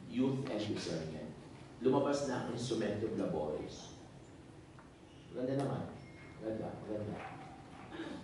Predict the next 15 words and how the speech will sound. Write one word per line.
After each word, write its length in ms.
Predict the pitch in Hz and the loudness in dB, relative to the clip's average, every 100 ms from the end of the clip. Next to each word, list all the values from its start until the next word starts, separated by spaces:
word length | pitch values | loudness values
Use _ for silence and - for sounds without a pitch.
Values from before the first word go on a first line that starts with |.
| - - - - | -10 -12 -12 -8
Very 320 | - 113 113 110 | 4 8 8 6
Ignatian. 560 | 113 107 107 110 107 110 - - - - - - - | 4 4 4 2 -2 -4 -6 -8 -12 -14 -16 -16 -10
Makikita 400 | 104 113 113 113 | -4 0 2 4
mo 160 | 113 113 | 2 2
talaga 240 | 107 104 | 2 4
yung 320 | 110 104 104 | 4 2 0
spirituality 840 | 104 - 98 98 110 - 98 98 101 | -4 -2 0 2 2 4 4 2 0
ni 140 | 98 95 90 - - | 0 -2 -4 -8 -6
Pope 240 | 95 - | -2 -2
Francis. 800 | 87 87 82 - - 85 - - - - - | 0 0 0 -4 -6 -6 -8 -12 -14 -16 -14
Strongly 640 | - 110 107 107 104 - | -2 2 2 2 2 0
Ignatian. 480 | 90 82 - - - - | -2 -2 -2 -6 -6 4
Not 160 | - | 4
Jesuit, 480 | - 156 - 165 - | 10 10 12 10 8
ah. 320 | - - - | 6 2 -2